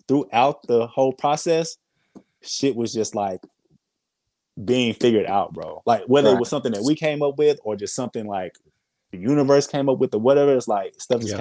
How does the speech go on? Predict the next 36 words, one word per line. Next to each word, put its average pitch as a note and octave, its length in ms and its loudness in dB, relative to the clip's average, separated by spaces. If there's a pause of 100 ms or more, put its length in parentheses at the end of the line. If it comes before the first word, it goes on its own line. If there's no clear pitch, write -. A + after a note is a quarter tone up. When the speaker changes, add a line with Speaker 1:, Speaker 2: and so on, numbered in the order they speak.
Speaker 1:
kinda F#2+ 140 -8
just, - 320 -10 (140)
it G#2 60 -10
just F#2+ 180 -8 (100)
happened. - 480 -2 (580)
And, B2 520 2 (100)
um, A#2+ 640 0 (1400)
yeah, D3+ 120 4
man, D#3+ 120 0
so D#3+ 100 -2
that E3+ 100 6
was, D#3+ 100 -2
like, C#3 180 -2
one C#3+ 120 -6
of C#3 100 -4
the, A#2 180 -4
that C#3+ 160 -2
was, D3 140 -2
like, A#2+ 220 -6
one C3 100 -6
of A#2+ 80 -8
the G#2+ 80 -4
major A2+ 380 -4
setbacks, G2+ 560 -6
dude, F#2 260 -10
because F#2+ 720 -2 (920)
then C3+ 520 2
it A#2 120 2
went A2+ 280 0
from, A2+ 260 0
like, G#2 460 2 (1400)
okay, A2+ 280 2
who C3+ 180 0
could G#2 160 -4
be A2+ 180 -2
there? - 320 -12